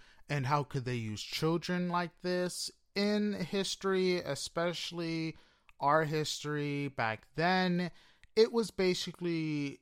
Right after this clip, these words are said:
what happened, where children, uh, whether they be boys and girls, were married to older men and women. It is really un-, it's a really sad place in history, but it did happen.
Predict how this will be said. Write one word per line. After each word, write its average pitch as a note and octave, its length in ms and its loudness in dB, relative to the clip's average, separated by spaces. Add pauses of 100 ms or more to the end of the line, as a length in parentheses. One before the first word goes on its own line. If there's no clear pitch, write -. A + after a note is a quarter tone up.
(100)
what D3 240 0
happened, A#2 640 -8 (260)
where C#3 600 2 (360)
children, C3 840 0 (200)
uh, C3 240 2
whether B2+ 300 0
they A#2+ 180 -4
be A#2+ 200 -6
boys A2+ 360 -4
and A2+ 160 -6
girls, C3+ 640 0
were B2+ 180 -2
married B2 520 0
to - 160 -6
older B2+ 380 -2
men A2+ 520 -4
and A#2 180 -6 (140)
women. B2 480 -4 (680)
It E3 280 2
is D#3+ 440 0
really F3+ 1000 0 (500)
un-, C3+ 720 0 (920)
it's - 200 -6 (160)
a F#3 100 2
really F#3 280 4
sad B2 400 -2
place A2 300 -6
in A2 80 -4
history, A2+ 420 -6
but A2 240 -6
it G#2+ 140 -8
did A2 160 -6
happen. A#2+ 560 -4